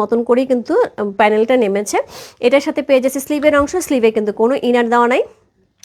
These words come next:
স্লিভে কিন্তু সুন্দর করে এখানে কিন্তু একদম কুশি কাটা বা শিফলিকের ওয়ার্কের মতন সুন্দর একটা প্যানেল পাচ্ছি। এরপরে আবার ড্রেসের স্লিভের সাথে এরপরে আবার আরেকটা প্যানেল পাচ্ছি, যেটার জয়েন্ট লেস, তার সাথে সামনে একটা লেস, সব কিছু সুন্দর করে দেওয়া আছে।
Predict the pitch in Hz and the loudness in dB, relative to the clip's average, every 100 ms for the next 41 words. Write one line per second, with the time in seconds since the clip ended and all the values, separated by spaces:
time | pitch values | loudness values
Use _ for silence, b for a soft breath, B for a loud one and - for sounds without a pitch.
0 | _ _ - - 262 262 269 269 277 440 | _ _ -14 0 2 4 4 2 -4 -6
1 | B B - - 302 302 302 302 240 233 | B B -14 -2 0 2 2 4 4 2
2 | 285 277 262 330 254 226 226 254 - 269 | -2 -2 -2 -2 -2 -2 -2 -4 -4 -4
3 | 247 240 226 240 254 269 277 269 214 208 | -4 0 -2 0 -4 -2 2 2 2 2
4 | 262 247 240 320 - 240 208 208 277 B | 0 0 -2 -4 -4 -2 -2 -4 -8 B
5 | B B 233 233 269 262 269 - 320 233 | B B 0 2 2 2 -2 -2 0 2
6 | 262 277 269 240 226 208 220 233 214 - | 2 2 2 2 0 0 -2 -2 -8 -12
7 | - 277 294 294 277 381 440 233 226 220 | -6 -2 -2 -2 -6 -4 -4 0 0 2
8 | 214 - 208 277 330 226 240 220 208 208 | 0 2 2 2 2 0 -4 -4 -4 -2
9 | 220 220 370 480 B B - 240 240 208 | -2 -2 -4 -6 B B -2 2 2 4
10 | 214 226 247 294 330 - 175 190 214 208 | 4 4 4 2 0 -6 -4 -2 -4 -8
11 | - 208 226 240 254 233 330 - 233 254 | -4 -2 0 0 0 0 0 -6 -6 -6
12 | 269 - 226 214 208 202 196 196 202 | -10 -6 -2 -2 -2 0 2 2 0